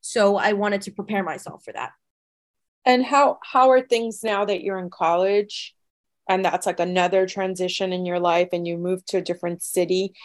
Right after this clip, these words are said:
Speaker 2: Do you feel now that you can manage your anxiety without medication? Do you have times where anxiety is really high? And does
Speaker 1: Yeah.
Speaker 2: that, um,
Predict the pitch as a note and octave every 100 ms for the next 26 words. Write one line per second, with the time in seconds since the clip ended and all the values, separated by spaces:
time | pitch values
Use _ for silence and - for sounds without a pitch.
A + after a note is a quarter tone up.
0 | - - A3 G#3+ G#3+ - A3 G#3 G3+ G3+
1 | G3+ F3+ F#3+ F3+ - F#3 F#3+ - F#3+ F#3
2 | D#3+ F3 F3+ - - F#3+ F3 F3 D#3 C3
3 | E3+ F3 F3+ F3 - - - F#3 F#3+ F#3+
4 | G3+ G3 G#3+ G3+ G#3 - _ _ _ -
5 | G3+ F3+ F#3 - D#3 E3 - - F#3 F#3+
6 | F#3+ F#3+ F#3 F3 E3+ E3 E3+ E3+ E3+ E3+
7 | E3+ D#3+ D#3+ - E3 E3+ F3+ G3 G3 _
8 | _ _ - F#3 G#3 - D#3+ D3+ E3 _
9 | - E3+ D#3 D#3+